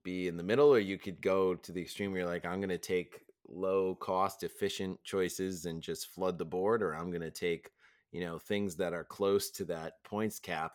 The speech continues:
that are, you know, sturdier and are gonna hit harder, and I'm gonna just, you know, go that way or go down the middle." And I think that's pretty cool.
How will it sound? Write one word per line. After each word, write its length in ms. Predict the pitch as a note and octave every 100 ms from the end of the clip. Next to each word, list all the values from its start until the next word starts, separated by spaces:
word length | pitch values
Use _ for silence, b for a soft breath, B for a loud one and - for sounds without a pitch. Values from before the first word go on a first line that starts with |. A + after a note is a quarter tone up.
| E2+
that 140 | D#2
are, 280 | D#2 D#2 C#2 _ _
you 160 | E2+ D#2+
know, 180 | D#2 D2+
sturdier 720 | - - A2 G#2 F#2+ E2 D#2+
and 100 | D2+
are 100 | D#2+
gonna 180 | D#2+ D#2+
hit 240 | G2 -
harder, 460 | F2 E2 D2+ D#2 D#2+
and 120 | D2+
I'm 60 |
gonna 240 | D#2 D#2 C#2+
just, 160 | - _ _ _ _ -
you 100 | E2
know, 140 | D2 D2+
go 180 | E2+
that 260 | D#2+ E2+ -
way 200 | D2 C#2+ _ _ b b b b
or 140 | - F2
go 160 | F#2+
down 240 | F2+ D#2+ D#2
the 80 |
middle." 380 | D2 E2+ D2+ D2+ _ _ B B B -
And 80 | G2
I 120 | G2+
think 240 | G2 A#2
that's 240 | G#2 F#2+ -
pretty 320 | - G2 E2+
cool. 480 | - G#2 E2+ D#2+ E2